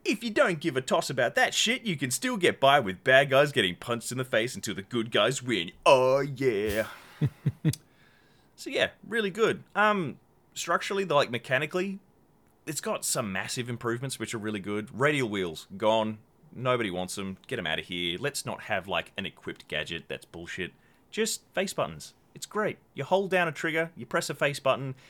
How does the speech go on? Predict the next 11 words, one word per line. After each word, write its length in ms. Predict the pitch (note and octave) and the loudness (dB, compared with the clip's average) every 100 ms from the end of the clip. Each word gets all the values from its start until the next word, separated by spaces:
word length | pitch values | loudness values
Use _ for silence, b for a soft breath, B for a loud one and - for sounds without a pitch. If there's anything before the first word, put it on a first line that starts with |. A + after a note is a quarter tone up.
| B B | B B
that 240 | C#3+ D#3 | -2 -2
power 420 | - B2+ B2 A#2+ - | -2 0 0 -2 -2
or 180 | G#2+ G2 | -4 -2
that 280 | A2+ A2+ - | -2 -4 -2
gadget 300 | F#2+ F#2 D#2 | -4 -4 -6
happens. 540 | D2 C#2+ C2 C2+ - | -8 -8 -12 -14 -14
There's 180 | - F#2 | -10 -6
no 380 | A#2+ A#2 A2+ A2 E2+ | -2 -2 -2 -4 -6
fumbling. 420 | - E2+ D2 C2 _ | -8 -8 -10 -16 _
It's 180 | - - | -20 -16
wicked. 320 | E2 - C#2 | -14 -12 -14